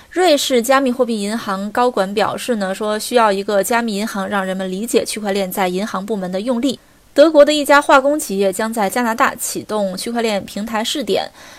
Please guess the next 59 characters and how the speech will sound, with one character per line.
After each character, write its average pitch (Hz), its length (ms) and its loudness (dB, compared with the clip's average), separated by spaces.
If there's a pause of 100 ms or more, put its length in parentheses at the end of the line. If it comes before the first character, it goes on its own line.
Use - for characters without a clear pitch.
(120)
美 240 180 6
国 254 180 10
比 262 100 -2
特 254 140 2
币 269 180 2
和 220 300 2
财 202 300 0
政 208 340 2
投 190 180 0
资 262 160 -2
信 262 200 -2
托 254 160 2
基 262 160 -4
金 285 240 -2
呢， 190 160 -2
向 190 220 0
S - 300 -6
E 226 140 -6
C 233 220 0
提 190 200 -10
交 196 240 -2
注 208 200 -6
册 202 260 -6
声 226 200 -4
明 202 440 -6
第 202 240 -4
六 254 260 2
号 196 300 -2
修 247 220 -2
正 254 160 -2
案。 254 200 4 (420)
美 226 120 2
国 277 140 4
国 254 120 6
税 285 180 2
局 208 180 -6
呢， 220 120 -2
免 208 320 -4
去 226 360 -4
纳 226 180 0
税 220 140 0
人 196 160 0
使 190 160 -4
用 190 120 -4
加 233 140 2
密 220 80 -2
货 220 140 -4
币 208 120 -6
进 196 140 -6
行 190 160 -6
游 185 160 -6
戏 214 140 -8
交 226 200 0
易 240 120 -2
的 - 140 -6
纳 202 120 -2
税 214 140 -8
义 254 160 -4
务。 196 200 -2